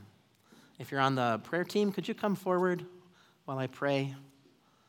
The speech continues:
We got some folks on the prayer team. We got one.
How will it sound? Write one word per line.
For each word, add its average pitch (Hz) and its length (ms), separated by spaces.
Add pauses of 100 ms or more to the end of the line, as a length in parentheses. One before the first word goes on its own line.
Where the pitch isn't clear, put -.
(1300)
We 156 80
got 151 160
some 160 120
folks 151 320
on 156 100
the 151 60
prayer 156 240
team. 156 400 (1400)
We 127 60
got 120 120
one. 143 360